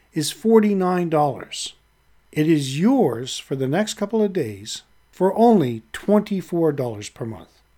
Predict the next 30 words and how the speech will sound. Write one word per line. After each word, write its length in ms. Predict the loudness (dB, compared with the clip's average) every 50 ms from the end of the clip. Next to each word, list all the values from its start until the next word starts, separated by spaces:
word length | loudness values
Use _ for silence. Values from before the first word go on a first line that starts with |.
| _ _ _ _
Or 160 | 0 2 2
save 460 | 2 0 2 2 2 2 2 0 0
more 440 | 2 2 2 4 4 4 4 4 4
with 220 | 2 0 2 4
an 140 | 6 6 6
annual 340 | 6 6 4 4 4 2 0
payment. 480 | -2 -6 -6 -6 -6 -10 -14 -18 -20 -20 _ _ _ _ _ _ _ _ _
The 140 | 0 0 2
regular 580 | 4 4 2 4 2 2 4 2 2 0 -2 -4 -2
annual 320 | 0 2 2 2 2 0
price 420 | -2 -2 0 0 0 2 0 -4
is 140 | -8 -8 -10
four 480 | -12 -18 -16 -4 0 2 2 2 2 2
hundred 260 | 0 0 0 -2 -2
and 140 | 0 0 0
ninety 340 | 0 0 0 0 0 0 0
dollars. 560 | 0 -2 -2 -4 -6 -10 -16 -18 -18 -18 -18 -20 _ _ _ _ _ _ _ _ _ _
It 160 | -4 -4 -2
is 320 | -2 -2 -4 -6 -6 -4 -2
yours 440 | 0 2 4 4 2 2 -2 -4
until 280 | -6 -8 -8 -6 -4 -4
midnight, 580 | -2 2 2 2 2 2 -2 -2 -6 -12 -14 -10
Sunday, 440 | -6 -2 0 0 0 0 0 -2
July 340 | -2 -4 -6 -4 -2 -2 -4
tenth, 460 | -4 -4 -6 -6 -6 -6 -10 -12 -16 _ _ _ _ _ _
Eastern 380 | -2 -2 -2 -2 -2 -2 0
Daylight 400 | 2 2 2 2 0 -2 -4 -8
Time, 400 | -10 -10 -6 -6 -6 -6 -8 -10 _ _ _ _ _
for 260 | _ -4 -4 -4 -4 -14 _ 0
only 560 | 2 4 6 6 6 6 4 2 0 -4 -8